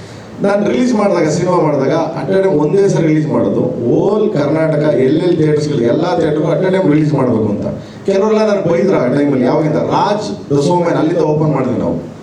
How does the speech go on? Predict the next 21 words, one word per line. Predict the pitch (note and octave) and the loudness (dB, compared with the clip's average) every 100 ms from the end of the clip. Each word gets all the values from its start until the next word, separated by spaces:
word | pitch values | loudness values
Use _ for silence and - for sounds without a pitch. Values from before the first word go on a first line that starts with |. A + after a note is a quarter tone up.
| - - - | -20 -16 -4
ಹೆಂಗ್ | E3+ A3 | 0 2
ಓಪನ್ | G#3+ G3+ | 2 0
ಮಾಡಿದ್ವಿ? | F#3+ F3+ | 0 0
"ಇಲ್ಲ | F3 G#3 F#3 | 0 0 0
ಪ್ರೇಮ್, | F#3+ F#3 - - - E3+ | -2 -2 -6 -10 -10 -4
ಮುನ್ನೂರು | G3 F#3+ | 0 2
ಥಿಯೇಟರ್ | F3+ - | 2 0
ಹಾಕ್ಬೇಡ, | E3 D#3+ E3 | 0 0 0
ನಾನೂರು | D3+ D#3 D#3+ | 0 0 0
ಥಿಯೇಟರ್ | D#3+ D3+ | 0 0
ಹಾಕ್ಬೇಡ, | D3+ D3+ D3 | 0 0 0
ಬೇಡ | D3 D3 D3 B2+ | 2 0 0 0
ಪ್ರೇಮ್." | B2+ B2 | -2 0
ನಾನು | E3+ | 0
ಹೇಳ್ತೇನೆ | E3+ E3+ F3 | 0 0 -2
ಸರ್, | E3+ D#3+ | -2 -2
ಮಾರ್ಕೆಟಿಂಗ್ | D#3 D3+ D#3 D3+ | -2 -2 -2 0
ಹೆಂಗೆ | C#3+ C#3+ | 0 -2
ಅಂತಂದ್ರೆ | B2 G#2 G2 A#2 - - - A2+ | 0 0 0 -2 -4 -10 -14 -2
ಜನ | D#3+ E3+ G#3 G3+ D3+ | 0 0 0 0 0
ನೋಡ್ಬೇಕು. | E3 - B2 - - | 0 0 0 0 -2